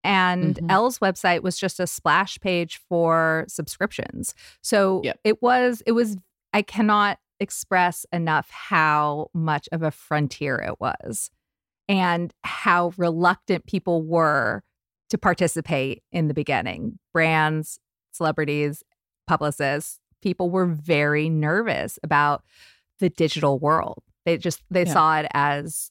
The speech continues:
Speaker 1: less than.
Speaker 2: I wish I could hear those conversations now. Like, what the, "Oh, these girls are calling from this. It's a website. They wanna, like, tell me," I don't know. Is that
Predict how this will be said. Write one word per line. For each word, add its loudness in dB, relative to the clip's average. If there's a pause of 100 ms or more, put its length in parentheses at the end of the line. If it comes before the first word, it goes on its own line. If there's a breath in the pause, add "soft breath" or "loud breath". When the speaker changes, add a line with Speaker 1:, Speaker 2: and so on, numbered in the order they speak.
Speaker 1:
less 0
than. -6
Speaker 2:
I 4
wish 4
I 4
could 4
hear 2
those 2
conversations 0
now. -2
Like, 2
what 2
the, 4 (360 loud breath)
"Oh, -2
these -4
girls 2
are 0
calling -2
from -6
this. -4 (320 soft breath)
It's -6
a 0
website. -2
They 0
wanna, 0
like, -2 (100)
tell -6
me," -6 (320 loud breath)
I -2
don't 2
know. 2
Is 0
that -2